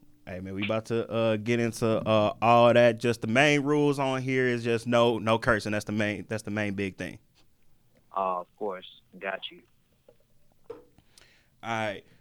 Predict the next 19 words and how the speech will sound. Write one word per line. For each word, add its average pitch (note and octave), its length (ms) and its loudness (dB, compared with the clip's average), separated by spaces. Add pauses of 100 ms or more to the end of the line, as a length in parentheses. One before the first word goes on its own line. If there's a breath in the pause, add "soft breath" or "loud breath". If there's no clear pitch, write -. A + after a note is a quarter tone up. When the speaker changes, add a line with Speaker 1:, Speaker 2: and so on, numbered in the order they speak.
(100)
Speaker 1:
So, C#3 560 -2
all A2 80 0
right, G#2 240 0
Cameron, B2 420 -2
you A2+ 60 -4
got A#2 140 -2
anything, A2+ 480 -4 (140)
uh, A2 300 0
you A2 100 -2
wanna G#2+ 340 -4 (100)
shout A2+ 260 0
out G#2+ 120 0
before A2+ 260 0
we G#2+ 180 -2
hop G#2+ 300 -4
into A2 160 -8
these G2+ 160 -10
topics? - 540 -12 (2000)
Speaker 2:
Man, B2 560 0